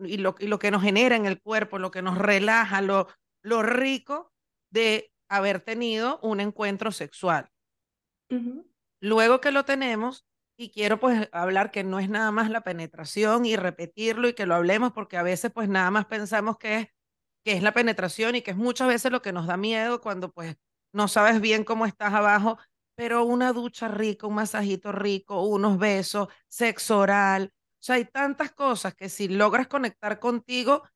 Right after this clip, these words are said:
Speaker 1: que es bien difícil, ¿ah? Porque además sueles tener visita en casa, sueles tener a las abuelas de visita. O sea, yo hoy en día digo, me cuesta más incluso,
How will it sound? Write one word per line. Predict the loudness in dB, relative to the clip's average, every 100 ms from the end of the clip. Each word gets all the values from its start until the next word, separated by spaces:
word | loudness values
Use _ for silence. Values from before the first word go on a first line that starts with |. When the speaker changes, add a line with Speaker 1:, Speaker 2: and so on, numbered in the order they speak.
| _
Speaker 1:
que | -4 0
es |
bien | 2 2 4
difícil, | 2 2 0 0 2
¿ah? | 2
Porque | 2 0
además | 0 2 2 0
sueles | -4 -2 -2 -4
tener | -6 -6
visita | -6 -8 -8 -8
en | -2
casa, | -2 -2 -6 -18 _ _ _ _
sueles | -4 -4 -4
tener | 0 4
a | 4
las | 4
abuelas | 4 4 2 0
de | -2
visita. | -4 -4 -4 -4
O | -2
sea, | 0 0 -2 _ _ _ -2
yo | 2
hoy | 2
en | 2
día | 0
digo, | 0 -2
me | -4 -6
cuesta | -8 -6 -6 -6 -4
más | 0 0
incluso, | 0 -4 -4 -4 -2 -4 -6